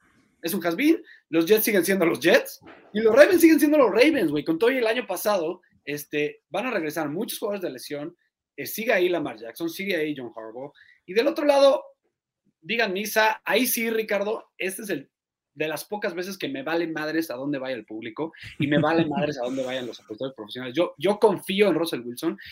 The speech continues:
Speaker 1: y confío en que ese partido nunca va a dejar de pisar el acelerador. Va a estar en el cuarto, en el tercer cuarto, si van ganando por veinte, va a seguir queriendo meter puntos al cabrón. Ese se, se cumple, ese se cubre porque se cubre.
Speaker 2: Te voy a decir,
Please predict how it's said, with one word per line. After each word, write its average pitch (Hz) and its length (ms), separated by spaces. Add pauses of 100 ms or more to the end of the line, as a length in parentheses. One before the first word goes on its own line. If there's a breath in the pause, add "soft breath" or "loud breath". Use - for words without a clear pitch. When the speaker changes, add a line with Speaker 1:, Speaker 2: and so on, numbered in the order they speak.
(140 loud breath)
Speaker 1:
y 147 100
confío 202 300
en 302 80
que 311 80
ese - 160
partido - 600
nunca 285 400
va 269 80
a 262 40
dejar 247 240
de 233 80
pisar 185 280
el 185 80
acelerador. 113 560 (720 soft breath)
Va 233 100
a 262 40
estar 269 240
en 214 80
el 160 160
cuarto, 233 360
en 170 140
el 175 160
tercer 240 320
cuarto, 220 320
si 214 120
van 233 180
ganando 226 340
por 156 180
veinte, 214 360
va 202 140
a - 200
seguir 180 560
queriendo 165 440
meter 143 320
puntos - 280
al - 100
cabrón. 120 380 (580)
Ese 160 240
se, 123 220
se 120 220
cumple, 139 320
ese 135 180
se 113 160
cubre 127 240
porque - 240
se - 140
cubre. - 200 (1160 soft breath)
Speaker 2:
Te - 60
voy 143 100
a - 20
decir, 147 160